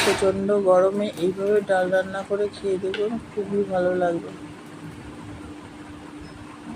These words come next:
এই ঘি দিয়ে দিলাম, এক চামচ ঘি। শুক্তোর ডালে একটু ঘি দিলে বেশি টেস্ট হয়। এক চামচ ঘি দিয়ে দিলাম। ব্যাস, ডালটা রেডি হয়ে গেছে।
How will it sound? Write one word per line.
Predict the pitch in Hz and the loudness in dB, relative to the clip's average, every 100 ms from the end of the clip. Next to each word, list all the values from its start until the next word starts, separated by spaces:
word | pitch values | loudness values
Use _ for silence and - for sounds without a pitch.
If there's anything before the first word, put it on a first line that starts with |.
| - - - - - - - - - - - - - - - - - - - - | -10 -10 -12 -14 -16 -16 -14 -14 -12 -12 -14 -14 -14 -14 -14 -14 -14 -10 -4 2
এই | 226 | 4
ঘি | 185 214 226 | 4 4 6
দিয়ে | 214 240 226 | 8 10 10
দিলাম, | 208 220 254 | 10 8 8
এক | 226 196 | 4 4
চামচ | - 208 208 202 165 | 2 4 4 2 0
ঘি। | 208 294 | 2 2
শুক্তোর | - 214 - 202 | 0 -2 4 6
ডালে | 190 202 208 233 | 10 8 8 6
একটু | - 220 | 2 -2
ঘি | 180 190 | 2 2
দিলে | 190 202 220 | 4 6 6
বেশি | 214 190 208 | 6 2 2
টেস্ট | - 190 - 220 | 4 6 4 4
হয়। | 226 - - - - - - - - | 4 4 -6 -16 -16 -16 -16 -16 0
এক | 196 190 | 0 6
চামচ | 202 202 202 170 | 6 8 6 4
ঘি | 190 220 | 4 6
দিয়ে | 208 226 | 8 10
দিলাম। | 208 208 214 302 - - - - - - - - - 208 | 10 8 8 6 -2 -12 -14 -14 -14 -14 -16 -16 -4 6
ব্যাস, | 190 190 196 | 8 8 6
ডালটা | 196 190 190 214 | 8 8 8 6
রেডি | 208 180 196 | 6 4 4
হয়ে | 208 202 190 190 | 6 8 8 8
গেছে। | 190 240 | 6 4